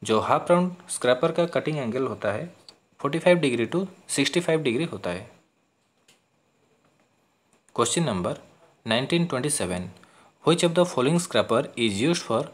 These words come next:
scraping small diameter hole and removing metal from intricate corner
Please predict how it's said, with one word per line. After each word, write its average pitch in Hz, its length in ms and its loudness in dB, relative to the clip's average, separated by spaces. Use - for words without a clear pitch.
scraping 147 460 0
small 160 380 4
diameter 165 500 0
hole 95 320 2
and 156 400 -2
removing 135 420 0
metal 127 360 2
from 120 260 0
intricate 180 600 0
corner 104 360 2